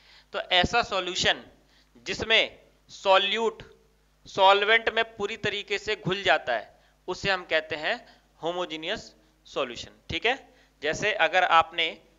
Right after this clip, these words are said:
पानी के अंदर आप चीनी घोल रहे हैं, पानी के अंदर आप क्या घोल रहे हैं? चीनी। यह है water,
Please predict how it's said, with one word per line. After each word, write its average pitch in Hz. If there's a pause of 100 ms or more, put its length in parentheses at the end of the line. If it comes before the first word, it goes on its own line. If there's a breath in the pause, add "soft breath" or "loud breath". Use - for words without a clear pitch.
(520)
पानी 180
के 196
अंदर 180 (460)
आप 165
चीनी 196
घोल 156
रहे 131
हैं, 110 (180)
पानी 147
के 165
अंदर 160
आप 160
क्या 165
घोल 151
रहे 170
हैं? -
चीनी। 139 (460 soft breath)
यह 127
है 156
water, 151